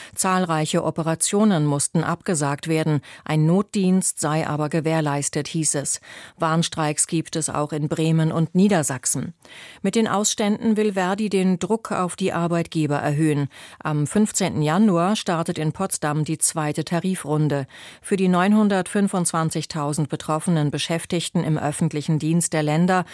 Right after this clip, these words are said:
fordert die Gewerkschaft sieben Prozent mehr Gehalt, mindestens jedoch ein Plus von dreihundert Euro monatlich zur Stärkung der unteren Lohngruppen. Die Länder lehnen dies als unbezahlbar ab.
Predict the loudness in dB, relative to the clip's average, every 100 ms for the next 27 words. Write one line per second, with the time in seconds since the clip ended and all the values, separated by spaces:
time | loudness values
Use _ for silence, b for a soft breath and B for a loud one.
0 | B B -2 0 2 0 0 0 0 0
1 | -2 -2 -2 -4 -6 -6 -2 0 2 2
2 | 0 -4 0 0 0 0 0 0 -2 -2
3 | 0 -2 B B B 2 4 4 2 0
4 | 0 0 -2 -2 -2 -2 -2 -2 -2 -2
5 | -2 -2 0 2 2 2 -2 -4 0 2
6 | 4 4 4 2 0 -4 -4 -6 -4 -4
7 | -4 -4 -2 -2 0 0 0 0 0 0
8 | 2 4 4 2 -2 -4 -4 -6 B B
9 | B B -2 0 4 4 4 2 0 2
10 | 4 4 4 0 -2 -4 -2 0 0 2
11 | 4 4 0 -2 -2 -2 -2 -2 -2 -4